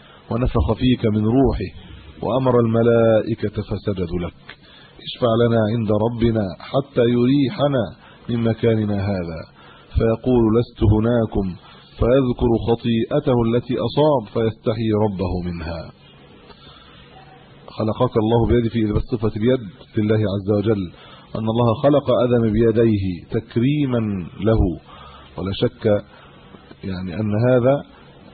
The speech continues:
خلاف من قال له: "كن فكان"، وقال عز وجل في بيان استحقاق آدم للسجود: عندما امتنع منه إبليس قال: "ما منعك أن تسجد لما خلقت بيدي؟" فهذا تكريم لآدم عليه السلام، ولذا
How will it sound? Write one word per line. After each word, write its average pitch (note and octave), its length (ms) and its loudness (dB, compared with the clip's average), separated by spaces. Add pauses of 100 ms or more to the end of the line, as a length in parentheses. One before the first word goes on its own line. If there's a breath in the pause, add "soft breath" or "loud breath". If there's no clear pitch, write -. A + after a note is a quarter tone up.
(300)
خلاف A#2+ 340 2
من A2 160 -2
قال A2+ 260 0
له: A#2 260 4
"كن A#2+ 140 0
فكان"، A2 420 0
وقال A2+ 440 2 (500 loud breath)
عز A2 340 0
وجل A#2+ 340 2
في A#2+ 180 0
بيان C3 480 4 (260)
استحقاق A2+ 500 -6 (200)
آدم B2+ 160 2 (120)
للسجود: A#2+ 520 2 (560 loud breath)
عندما A#2 360 0
امتنع A#2+ 380 2
منه B2 200 2
إبليس B2 200 0 (120)
قال: B2+ 140 2
"ما C3+ 280 2
منعك B2+ 260 0
أن A#2 200 0
تسجد A#2 480 -2
لما A2+ 400 2 (220)
خلقت A#2 500 2 (160)
بيدي؟" F#2+ 460 -2 (640 loud breath)
فهذا A#2 220 -2
تكريم B2+ 460 0
لآدم A#2+ 420 2
عليه G2 260 -4
السلام، G2+ 460 -8
ولذا A2+ 280 2